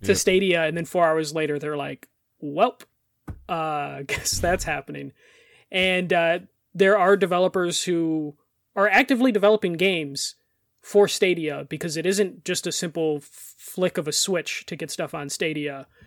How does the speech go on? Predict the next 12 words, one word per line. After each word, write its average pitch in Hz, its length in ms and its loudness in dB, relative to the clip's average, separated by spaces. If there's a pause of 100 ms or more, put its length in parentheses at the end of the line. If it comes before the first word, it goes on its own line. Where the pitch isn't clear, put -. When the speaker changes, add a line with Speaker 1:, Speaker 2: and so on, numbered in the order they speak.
(180)
Speaker 1:
So 160 400 0
now 160 260 0
you 160 220 -2
have 156 180 -2
developers 151 560 -4
who 156 100 -8
are 151 80 -4
just 151 200 -6
like, 151 160 -8
"What 147 440 -10
the 196 120 -4
fuck? - 400 -4